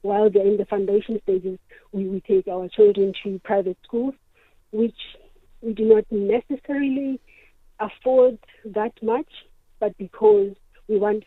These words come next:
a better education for them, we have to take them there. That sort of puts a strain on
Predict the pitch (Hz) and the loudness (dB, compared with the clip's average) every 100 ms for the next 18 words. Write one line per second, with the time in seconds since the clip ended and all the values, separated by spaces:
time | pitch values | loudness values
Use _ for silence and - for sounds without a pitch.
0 | - 208 202 220 196 196 196 226 247 - | -12 -6 -6 -4 -4 -6 2 4 4 0
1 | 240 - 180 180 175 190 202 185 170 - | -6 -6 -6 -6 -6 -8 -8 -10 -12 -10
2 | 196 - 185 185 180 196 180 180 180 - | -10 -10 -10 -10 -8 -6 -6 -6 -10 -14
3 | _ _ 180 196 - 208 202 - 220 - | _ _ -8 -8 -4 -4 -4 -6 -6 -6
4 | 196 - - 233 240 233 208 190 | -14 -16 0 4 6 4 0 -6